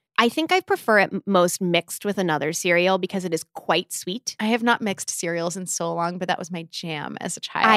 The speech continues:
Speaker 1: I highly recommend it mixed.
Speaker 2: What do you,
Speaker 1: Um,
Speaker 2: what did you mix it with? That
Speaker 1: uh, we
Speaker 2: is
Speaker 1: had, like, puffins, you know, those
Speaker 2: Okay.
Speaker 1: little,
Speaker 2: Yeah.
Speaker 1: like,
Speaker 2: Mm-hmm.
Speaker 1: yeah,
Speaker 2: I know.
Speaker 1: I
Speaker 2: I know
Speaker 1: think
Speaker 2: a puffin.
Speaker 1: yeah.
Speaker 2: Yeah.
Speaker 1: We had those at my house.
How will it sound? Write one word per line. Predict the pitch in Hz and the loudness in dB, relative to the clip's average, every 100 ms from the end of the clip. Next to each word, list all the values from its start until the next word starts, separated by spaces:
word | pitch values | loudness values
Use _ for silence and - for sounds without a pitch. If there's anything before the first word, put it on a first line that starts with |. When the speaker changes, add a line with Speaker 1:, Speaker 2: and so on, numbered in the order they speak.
| 214 | 6
Speaker 1:
I | |
highly | 208 254 262 285 | 4 4 6 4
recommend | 277 240 196 | 4 2 2
it | 170 | 2
mixed. | 151 80 - - - - | 0 -4 -4 -8 -6 6
Speaker 2:
What | 196 | 8
do | 269 | 10
you, | 302 | 8
Speaker 1:
Um, | 269 | 6
Speaker 2:
what | 226 | 4
did | 269 262 | 4 2
you | |
mix | 247 262 - | 0 0 -2
it | 175 | -2
with? | 160 190 _ _ _ - | -2 -2 _ _ _ 6
That | 277 | 8
Speaker 1:
uh, | |
we | 285 | 8
Speaker 2:
is | 285 | 6
Speaker 1:
had, | 330 | 4
like, | 320 - | 2 2
puffins, | - 185 208 208 214 - - | 0 2 2 2 0 -2 0
you | 214 | 2
know, | 214 | 4
those | 214 | 6
Speaker 2:
Okay. | 202 | 6
Speaker 1:
little, | 208 202 190 185 | 6 6 6 8
Speaker 2:
Yeah. | 202 185 | 8 8
Speaker 1:
like, | 185 240 | 6 4
Speaker 2:
Mm-hmm. | 180 | 6
Speaker 1:
yeah, | 170 156 | 8 8
Speaker 2:
I | |
know. | 330 | 6
Speaker 1:
I | 233 262 | 6 6
Speaker 2:
I | 302 | 6
know | |
Speaker 1:
think | 247 190 | 4 2
Speaker 2:
a | |
puffin. | - - 240 | -4 -4 4
Speaker 1:
yeah. | 240 170 | 6 6
Speaker 2:
Yeah. | 180 - - _ _ | 4 -6 -20 _ _
Speaker 1:
We | 269 | 2
had | 262 262 196 | 4 6 6
those | 185 185 185 196 - - | 8 6 4 2 -2 -2
at | 202 | 0
my | 202 | 0
house. | 190 196 202 240 - | 2 4 4 2 -2